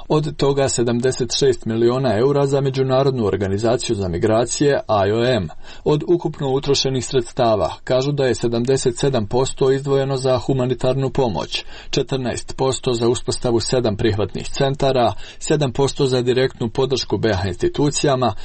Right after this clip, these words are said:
i dva posto za ostale operativne troškove.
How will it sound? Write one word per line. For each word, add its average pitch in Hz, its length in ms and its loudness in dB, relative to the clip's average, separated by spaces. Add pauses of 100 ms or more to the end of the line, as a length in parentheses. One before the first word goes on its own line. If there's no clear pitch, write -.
(180)
i 143 80 2
dva 120 260 0
posto 127 400 0
za 123 280 0
ostale 123 540 0
operativne 120 580 0
troškove. - 340 -2